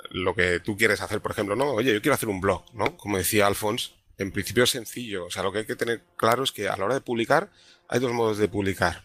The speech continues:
Por una parte podemos hacerlo con Markdown, que es un lenguaje muy conocido y amigable, ¿no? Muy conocido por mucha gente, no, quizás por todo el mundo no,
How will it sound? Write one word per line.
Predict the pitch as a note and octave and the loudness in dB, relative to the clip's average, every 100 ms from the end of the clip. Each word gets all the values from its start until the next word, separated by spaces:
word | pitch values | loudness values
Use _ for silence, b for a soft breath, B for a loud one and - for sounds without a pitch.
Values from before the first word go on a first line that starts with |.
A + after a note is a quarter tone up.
| - | -4
Por | G2 | 0
una | G#2 | 4
parte | G#2+ F#2+ G2+ | 4 2 0
podemos | G#2 G2+ | -2 -2
hacerlo | G2+ F#2 F#2 | 0 2 2
con | - F#2 | 0 4
Markdown, | G2 F#2 F#2+ C3+ B2 _ | 4 6 4 2 -2 _
que | - | -4
es | G2 | -4
un | F#2 | -4
lenguaje | F2+ F#2+ F#2 F2+ F2 F#2+ - _ - - | -2 -2 0 0 0 -4 -12 _ -20 -4
muy | G2+ | 2
conocido | G#2 F#2+ - G2+ G#2 G#2 G2 F#2+ | 4 2 0 -4 2 4 6 4
y | F#2+ F#2 | 2 0
amigable, | F#2 F#2 F2+ F#2+ B2 | 0 2 2 2 2
¿no? | A2+ C3+ | 0 -2
Muy | G#2 | -2
conocido | G2+ G#2 - G#2 | 0 0 2 0
por | G2 | 2
mucha | G2+ - A#2 | 0 -2 -4
gente, | A#2+ C3 C#3 C3 | -6 -6 -6 -4
no, | A2 G#2 G#2+ | -2 -2 -6
quizás | G2+ G2+ | -4 -2
por | - A2 | -2 0
todo | G#2+ | 0
el | G#2+ | 2
mundo | G2+ A2+ | 2 2
no, | D#3+ | 2